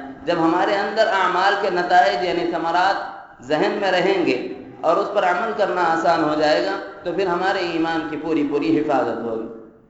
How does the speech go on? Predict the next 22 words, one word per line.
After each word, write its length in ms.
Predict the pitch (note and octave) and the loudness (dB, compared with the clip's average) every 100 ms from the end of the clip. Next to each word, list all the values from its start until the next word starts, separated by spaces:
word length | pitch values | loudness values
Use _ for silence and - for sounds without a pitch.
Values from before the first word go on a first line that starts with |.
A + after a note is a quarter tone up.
| _ _ _ _ - - | _ _ _ _ -20 -4
اب 140 | D#3+ G#3 | 0 0
اس 100 | G#3+ | 0
حج 220 | G3+ A3 G#3+ | 0 0 -2
کی، 280 | A3+ A3 - | -8 -10 -4
اس 140 | F3+ F#3 | 0 0
امت 300 | F#3 A3 A3+ A3+ | 0 0 -2 0
پر 120 | A3 G3+ | 0 0
جو 160 | F#3 F#3+ | 0 0
تکمیل 400 | F3+ F3 G#3+ A3 | -2 0 0 0
عائد 400 | F3+ E3+ D3+ C#3 | 2 2 2 2
ہے، 240 | C#3+ - - - - - | 0 0 -6 -12 -14 -8
اس 120 | F3+ A3+ | -2 2
کا 80 | |
طریقہ 360 | A3 G3+ A3 A3 G#3+ | 2 2 2 0 0
معین 440 | F#3+ F#3 A3 G#3+ F#3 | 0 -2 -2 -4 -2
کر 140 | F#3 E3 | 0 2
دیا 200 | D#3+ D3+ | 4 4
گیا 240 | D3+ E3+ | 4 4
اور 160 | F3 E3 | 4 2
متعین 580 | E3 E3 F3 F#3+ G#3+ G3 | 0 0 0 0 -2 0
بنایا 400 | D#3+ D3 C3 B2 B2 | 0 2 0 0 0
گیا۔ 180 | C3+ | -2